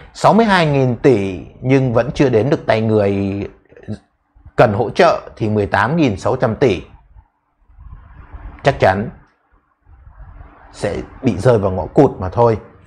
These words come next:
Đó là một điều chúng tôi có thể khẳng định cho quý vị và các bạn. Chúng ta hãy chờ đợi trong thời gian tới xem gói hỗ trợ này sẽ đi đâu và về đâu. Xin chân thành cảm ơn thời gian theo dõi của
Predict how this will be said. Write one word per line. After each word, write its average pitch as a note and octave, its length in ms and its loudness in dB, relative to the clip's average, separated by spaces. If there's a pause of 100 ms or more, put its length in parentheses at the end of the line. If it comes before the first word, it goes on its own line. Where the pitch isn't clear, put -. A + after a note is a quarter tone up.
Đó G2 200 0
là B2 100 0
một A#2 220 -4
điều G2+ 280 0
chúng G2 100 -8
tôi A2+ 200 -2
có A2+ 100 -4
thể G2 160 -10
khẳng G#2 240 -6
định A#2 160 -2 (140)
cho F#2 180 -10
quý A2 100 -4
vị C3 280 0
và G2 80 -10
các - 160 -14
bạn. A#2 200 2 (520)
Chúng A#2 120 -4
ta A#2+ 180 2
hãy F2 220 -4
chờ G#2+ 140 2
đợi G#2 260 2
trong G#2 140 -8
thời G2+ 140 -2
gian G#2 240 -2
tới G#2 280 2
xem G2+ 360 -4 (480)
gói - 160 2
hỗ C3+ 160 -2
trợ - 280 -2
này G2 220 -2
sẽ - 160 -12
đi A2 140 -4
đâu G#2 200 2
và F#2+ 120 0
về F#2 160 -4
đâu. G2 200 0 (3750)
Xin G#3 200 2
chân F3+ 140 6
thành D#3+ 120 0
cảm A#2+ 180 2
ơn C3+ 180 2
thời B2 200 2
gian A#2+ 280 0
theo A#2+ 260 0
dõi A2 300 0
của E2+ 120 -8